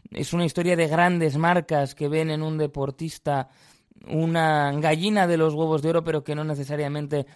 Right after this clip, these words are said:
se detienen en la persona, y la de un país ambicioso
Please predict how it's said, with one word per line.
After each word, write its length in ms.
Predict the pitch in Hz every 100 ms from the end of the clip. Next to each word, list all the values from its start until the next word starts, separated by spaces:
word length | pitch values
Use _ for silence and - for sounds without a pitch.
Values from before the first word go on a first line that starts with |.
| _ _
se 180 | - 160
detienen 420 | 151 147 165 160
en 60 | 160
la 140 | 151
persona, 600 | 160 135 - 165 156 202 -
y 140 | 160
la 160 | 160 160
de 80 | 170
un 80 | 175
país 240 | 180 175
ambicioso 760 | 185 165 151 196 202 170 190